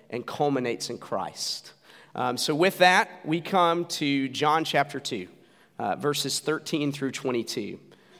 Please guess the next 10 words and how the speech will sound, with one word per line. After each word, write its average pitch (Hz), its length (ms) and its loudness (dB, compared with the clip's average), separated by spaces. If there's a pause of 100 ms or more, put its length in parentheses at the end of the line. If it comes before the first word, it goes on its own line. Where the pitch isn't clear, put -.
Uh, - 160 -6
this 156 460 2
is 156 500 0 (120)
God's 139 340 2
word 117 400 -2
for 104 180 -4
us 101 220 -4
this - 240 -8
morning, 98 280 -8
beloved. 90 340 -14